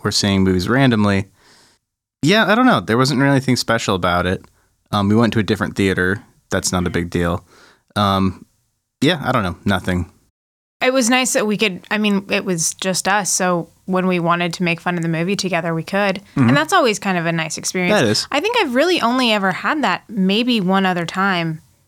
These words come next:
Speaker 2: in my life. And it, it is kinda nice, but it, it lacks that feeling of togetherness and
Speaker 1: It's not a shared experience like you
Speaker 2: Yes.
Speaker 1: like. Yeah. Um, yeah, and I don't really feel like I care that much about that, but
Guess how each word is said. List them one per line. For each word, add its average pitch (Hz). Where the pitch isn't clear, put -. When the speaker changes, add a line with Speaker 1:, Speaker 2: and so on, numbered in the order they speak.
Speaker 2:
in 190
my 175
life. 170
And 202
it, 196
it 277
is 320
kinda 269
nice, 190
but -
it, 190
it 220
lacks 202
that 185
feeling 180
of 170
togetherness 202
and 170
Speaker 1:
It's -
not 123
a 101
shared 92
experience 90
like -
you 92
Speaker 2:
Yes. 92
Speaker 1:
like. 92
Yeah. 135
Um, 120
yeah, 139
and 156
I 170
don't 175
really 110
feel 101
like 98
I 87
care -
that 90
much 90
about 87
that, 87
but 98